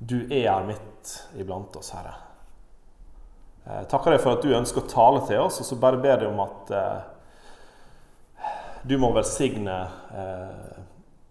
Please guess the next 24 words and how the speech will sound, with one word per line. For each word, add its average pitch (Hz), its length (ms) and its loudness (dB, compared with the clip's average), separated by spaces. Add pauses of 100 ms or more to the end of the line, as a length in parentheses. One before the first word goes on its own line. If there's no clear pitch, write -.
(480)
det 117 140 -2
som 110 100 -6
vi 104 60 -4
skal 101 160 -6
dele 104 280 0
nå, 131 240 -2 (280)
eh, 92 520 -10
og 110 80 -14
så 107 140 -12
ber 107 160 0
jeg 98 80 -6
om 95 60 -4
at - 140 -8
det 92 680 -6 (420)
er 107 60 -8
dine 117 300 -2
ord 113 160 0
som 113 140 -6
kommer 98 200 -6
fram, 143 320 4
og 113 60 0
må 110 140 -2
du 98 480 -4
gjøre 104 260 -2